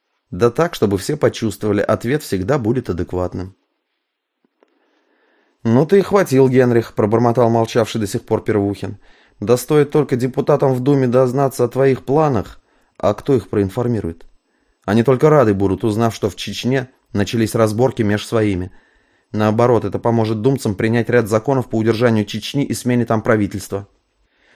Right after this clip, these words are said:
«Мысль хорошая», неожиданно согласился Панов, тем более, что первым её высказал премьер в разговоре со мной. «Ваше мнение, генерал?» «Я против», покачал головой Дикой.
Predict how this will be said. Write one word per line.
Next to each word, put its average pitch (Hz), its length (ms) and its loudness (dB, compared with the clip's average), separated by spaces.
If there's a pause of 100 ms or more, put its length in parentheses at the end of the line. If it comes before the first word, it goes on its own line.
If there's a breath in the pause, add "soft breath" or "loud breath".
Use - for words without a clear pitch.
(120)
«Мысль 147 360 2
хорошая», 160 480 2
неожиданно 123 680 2
согласился 117 520 -2
Панов, 110 340 -2
тем 110 180 0
более, 139 240 2
что 107 160 -2
первым 131 360 0
её 123 140 2
высказал 113 400 -2
премьер 107 400 0
в 107 100 -4
разговоре 104 400 0
со 110 160 -4
мной. 95 260 -6 (420 loud breath)
«Ваше 135 340 2
мнение, 131 320 2
генерал?» 123 500 0 (560)
«Я 139 200 2
против», 104 480 0 (220)
покачал 101 380 -4
головой 95 320 0
Дикой. 98 400 -8